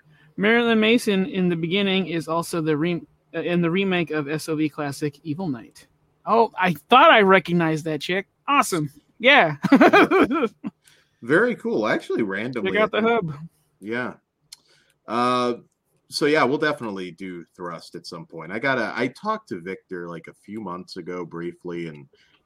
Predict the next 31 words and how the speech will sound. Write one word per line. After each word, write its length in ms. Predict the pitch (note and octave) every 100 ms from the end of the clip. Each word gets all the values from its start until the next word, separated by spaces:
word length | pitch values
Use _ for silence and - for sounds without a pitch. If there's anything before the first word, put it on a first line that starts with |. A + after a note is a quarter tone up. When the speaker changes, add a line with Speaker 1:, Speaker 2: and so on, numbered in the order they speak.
| _ F2
Speaker 2:
I 80 |
just, 360 | F2+ G#2 F#2 -
I'm 120 | G#2
not 180 | A#2 C3
on 160 | C#3+ A2
Facebook 560 | A2+ A#2+ - E2 D#2
as 100 | E2
much 280 | E2+ E2 -
anymore, 400 | E2+ E2 E2+ E2
so 160 | - F#2
I 20 |
gotta 180 | A#2 G#2
get 120 | F#2
a 20 |
Speaker 1:
That 60 | D#2
Speaker 2:
hold 220 | F2+ E2
of 60 | E2
him, 60 | D#2+ D#2+
Speaker 1:
sucks. 140 | - _ _ -
Speaker 2:
get 160 | - G2
him 140 | F2+
on 340 | E2+ E2+ E2+ - -
<laughs> 120 | -
at 140 | D3+
some 340 | - - - -
point. 340 | F2+ F2 F2 _ _ - - _ -
Um, 580 | A2 A2+ A2 A2 A2 -
yeah, 200 | A2+ F#2+
Facebook 520 | C#3+ D3+ - G#2+ -
does 260 | E2 C#2+ -
suck. 300 | D#2 B1+